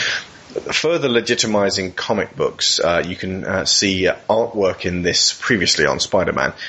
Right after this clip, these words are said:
uh, intro, painted by Alex Ross. Uh, he, uh, of, um, Justice, the Justice League story, and Marvels, the Marvel story about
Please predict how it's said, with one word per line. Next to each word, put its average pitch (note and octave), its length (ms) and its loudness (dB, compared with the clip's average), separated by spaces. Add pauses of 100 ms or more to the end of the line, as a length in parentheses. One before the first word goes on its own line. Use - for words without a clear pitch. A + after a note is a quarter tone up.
(120)
uh, E2+ 180 0
intro, - 640 0 (120)
painted A2+ 340 -2
by G2+ 240 2
Alex G#2+ 420 0
Ross. - 680 0 (260)
Uh, E2+ 220 0
he, G#2 340 0
uh, F#2 300 0
of, F2+ 480 0
um, F2 400 -2 (560)
Justice, A#2 640 2
the F2 160 -2
Justice - 420 -2
League F2 160 -4
story, F2+ 320 2
and F2 220 0
Marvels, E2+ 800 0 (340)
the D#2+ 180 2
Marvel F2 420 0
story F2 640 0 (120)
about D2 640 2